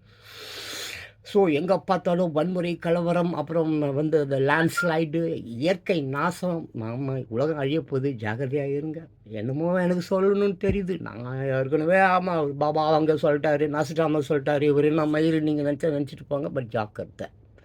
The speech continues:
Take care. ஆங்கிலம் அறிந்து கொள்ளுவோம். Anger, affected with anger, கோபமான. Animate out, criticize,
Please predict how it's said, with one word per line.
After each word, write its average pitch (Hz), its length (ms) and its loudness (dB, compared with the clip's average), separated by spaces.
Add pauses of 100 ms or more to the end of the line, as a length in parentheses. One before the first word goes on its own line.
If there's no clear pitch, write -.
(600)
Take 160 200 -4
care. - 520 -4 (300)
ஆங்கிலம் 208 840 8 (100)
அறிந்து 165 380 8
கொள்ளுவோம். 110 500 4 (100)
Anger, 180 480 10 (220)
affected 208 400 6
with 151 340 8
anger, 120 520 8 (200)
கோபமான. 120 720 6 (1600)
Animate 226 460 12
out, 123 460 8 (960)
criticize, 202 500 8